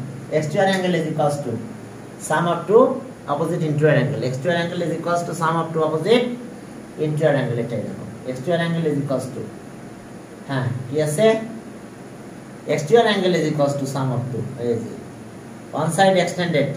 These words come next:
exterior angle, হ্যাঁ is formed equal to sum of two opposite interior angles, এটা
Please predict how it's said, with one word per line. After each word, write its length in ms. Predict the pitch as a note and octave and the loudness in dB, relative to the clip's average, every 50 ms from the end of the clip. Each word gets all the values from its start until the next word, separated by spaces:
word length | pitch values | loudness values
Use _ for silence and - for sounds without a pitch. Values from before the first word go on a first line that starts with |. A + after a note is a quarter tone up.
| C3+ C3 | -4 -4
exterior 320 | C3 C3+ - - E3 D#3+ D#3 D3 | -4 -4 0 0 2 2 2 2
angle, 240 | C#3+ C#3 C3 C3+ C#3 - - - - - - - - - - - - - - - - - - - - - C3+ | 2 0 0 0 0 -2 -6 -8 -10 -12 -12 -14 -14 -16 -16 -16 -16 -16 -16 -16 -16 -16 -16 -16 -10 -4 0
হ্যাঁ 280 | D3 F3+ F#3+ F#3 E3+ D#3+ C#3+ D3 | 2 2 4 4 4 4 4 2
is 80 | C#3+ C#3 - - | 2 0 0 0
formed 540 | D#3 D3+ D3+ D3 D3 C#3 C3 B2+ - - - - - - - - - - - - - - A#2 | 0 2 2 4 4 4 2 2 0 -2 -4 -4 -8 -10 -12 -14 -14 -16 -16 -16 -14 -10 -8
equal 240 | A#2+ A#2 - D#3+ E3 D#3+ F3+ | -4 0 2 2 2 2 0
to 60 | D#3 - - | -4 -4 -2
sum 160 | D3 D3+ D3+ E3 F3 G3 | -2 -2 0 2 2 4
of 80 | G#3+ A3 G#3+ - - - - - - - - - - - - - - - - - - - - - - - - - | 4 4 2 0 -6 -10 -12 -14 -14 -16 -16 -16 -16 -16 -16 -18 -18 -18 -16 -16 -16 -16 -16 -16 -16 -16 -8 0
two 120 | F3+ F#3+ F#3 | 4 6 6
opposite 340 | E3+ F3+ F3+ F3+ F#3 F#3+ F#3+ E3+ D#3+ | 6 6 4 4 2 2 2 2 0
interior 300 | C#3+ C3+ D3 D#3+ D3 C3+ B2+ | 0 0 2 4 4 4 4
angles, 280 | A#2 A2+ - - - - - - - - - - - - - C#3 | 2 -2 -4 -4 -6 -8 -12 -12 -14 -14 -16 -16 -16 -14 -10 -8
এটা 120 | C3+ D3 | -6 -4